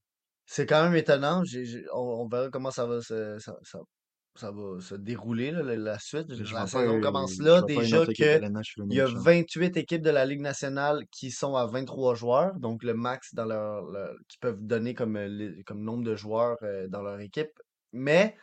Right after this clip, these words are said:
Speaker 1: ça veut quand même dire qu'il y en a quatre qui, à cause du cap, à cause de, de, de, d'autres facteurs, sont à vingt et un ou vingt. Et je pense que, euh, ce qu'il y avait un, un ancien agent,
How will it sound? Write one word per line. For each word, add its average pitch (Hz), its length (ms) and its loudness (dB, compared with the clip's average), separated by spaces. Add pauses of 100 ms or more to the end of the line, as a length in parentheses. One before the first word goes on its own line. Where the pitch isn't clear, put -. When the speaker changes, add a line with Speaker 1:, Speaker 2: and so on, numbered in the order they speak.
(200)
Speaker 1:
ça - 140 -2
veut 127 100 0
quand 156 80 2
même 165 140 4
dire 170 180 2
qu'il 170 160 0
y 135 80 -2
en 123 120 -4
a 117 80 -4 (100)
quatre 175 400 0 (380)
qui, 170 340 0 (320)
à 143 80 0
cause 185 220 2
du 123 120 -8
cap, 160 300 4 (720)
à 123 100 0
cause 151 240 -2
de, 131 140 2
de, 117 180 0
de, 113 160 -6
d'autres 131 300 -4
facteurs, 165 680 4
sont 143 320 -2
à 123 200 0
vingt 139 240 -4
et 156 40 2
un 175 200 4
ou 127 120 -6
vingt. 143 200 2
Et 127 160 -4
je - 100 -6
pense 180 260 2
que, 160 240 4 (460)
euh, 117 240 2
ce 117 80 -10
qu'il 147 160 -2
y 139 80 2
avait 127 140 2
un, 135 220 -2
un 123 280 -2
ancien 135 240 -4
agent, 139 320 -2